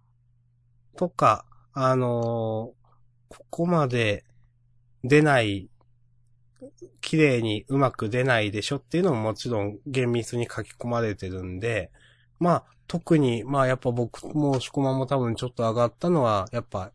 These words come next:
稲垣先生とか、あの、小畑先生とかの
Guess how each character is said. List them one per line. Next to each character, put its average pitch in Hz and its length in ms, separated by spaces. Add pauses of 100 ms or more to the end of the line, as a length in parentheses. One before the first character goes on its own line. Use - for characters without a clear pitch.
稲 131 260
垣 110 260
先 95 320
生 98 520 (260)
と - 120
か、 87 340 (400)
あ 101 460
の、 95 440
小 131 100
畑 107 300
先 87 220
生 87 240
と 87 120
か 85 140
の 82 180